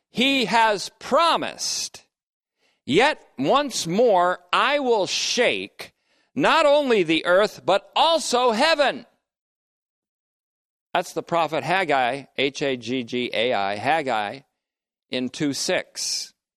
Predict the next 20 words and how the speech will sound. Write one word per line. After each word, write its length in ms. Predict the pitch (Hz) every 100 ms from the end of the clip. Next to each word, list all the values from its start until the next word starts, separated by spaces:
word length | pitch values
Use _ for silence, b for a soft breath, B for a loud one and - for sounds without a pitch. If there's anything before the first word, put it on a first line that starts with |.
| _ _ _ _
which 240 | - 135 -
says, 460 | - 123 127 104
"Yet 280 | 113 160 -
once 300 | 160 170 -
more 360 | 131 123 123 131
I 180 | 117 117
will 160 | 123
shake 340 | - 143 135 -
the 140 | 123
heaven 380 | 147 151 156 143
and 180 | 127 139
the 140 | 123
earth 280 | 123 127 -
and 160 | 120 117
the 80 |
sea 440 | 107 - 151 151 104
and 120 | 117
the 80 | 113
dry 300 | 123 120 117
land." 440 | 123 113 98 92